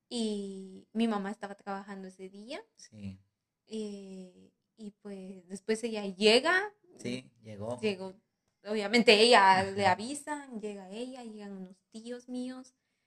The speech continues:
Speaker 1: Y, y, pues, eh, todos intentando apoyar.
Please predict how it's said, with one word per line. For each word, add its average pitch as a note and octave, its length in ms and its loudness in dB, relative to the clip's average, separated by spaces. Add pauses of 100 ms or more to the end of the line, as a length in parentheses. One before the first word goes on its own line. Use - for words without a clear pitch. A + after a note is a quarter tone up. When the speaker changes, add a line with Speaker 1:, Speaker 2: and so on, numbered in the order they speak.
(420)
Speaker 1:
Y, G3 1120 -10
y, A3 100 -18
pues, G3 260 -14 (200)
eh, - 160 -20
todos G#3+ 240 -10
intentando G#3 540 -10
apoyar. A#3+ 500 -6